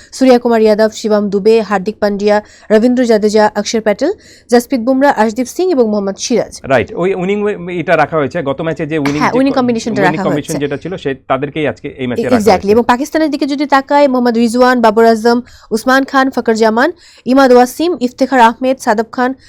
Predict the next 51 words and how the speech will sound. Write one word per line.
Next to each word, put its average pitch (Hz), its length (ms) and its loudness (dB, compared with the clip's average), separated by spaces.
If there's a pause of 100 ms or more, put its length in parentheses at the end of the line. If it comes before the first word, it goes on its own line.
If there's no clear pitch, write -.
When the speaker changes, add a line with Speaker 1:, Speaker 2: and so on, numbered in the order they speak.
(240)
Speaker 1:
शहनशाह 247 340 2
अफरीदी, 262 320 0
नसीम 247 320 -2
शाह, 294 240 2
मोहम्मद 233 340 0 (480)
আমির 302 320 2
এবং 240 200 2
হারিস 185 340 -4
রউফ। 139 220 -6
Speaker 2:
রাইট, 131 280 2
আপনি 156 220 -4
এখানে 165 300 -2
ইমাদ 160 200 0
ওয়াসিমকে 175 380 -4
ইন-, 156 400 -6
এ, 143 280 -2
মানে 131 240 -4
ইনক্লুড 165 280 -4
করেছেন 175 320 -2
এবং 139 200 -2
আপনার, 139 260 -2 (360)
আ, 135 140 -4
আজম 151 260 2
খানের 170 220 0
নামটা 143 240 2
Speaker 1:
নামটা 185 100 2
Speaker 2:
কিন্তু 233 140 0
এখানে 123 220 0
Speaker 1:
কিন্তু 101 160 0
Speaker 2:
নেই। - 120 0
Speaker 1:
নেই, 220 80 4
Speaker 2:
আজম 156 100 0
খান 151 80 -4
Speaker 1:
হ্যাঁ। 156 140 -4
Speaker 2:
যেটি 147 140 -2
বললাম 147 280 -4
যে 156 80 -4
গত 135 180 -4
ম্যাচে 143 240 -4
তিনি 143 180 -4
গোল্ডেন 131 300 -2
ডাক 135 180 0
পেয়েছিলেন 139 360 -4
এবং 120 200 -6
প্রচুর 135 240 -8
সমালোচিত 131 480 -6
হয়েছে 127 280 -4
তার, 117 200 0 (300)
তাকে 127 240 -2
নিয়ে। 123 300 0 (340)
আ, 107 220 4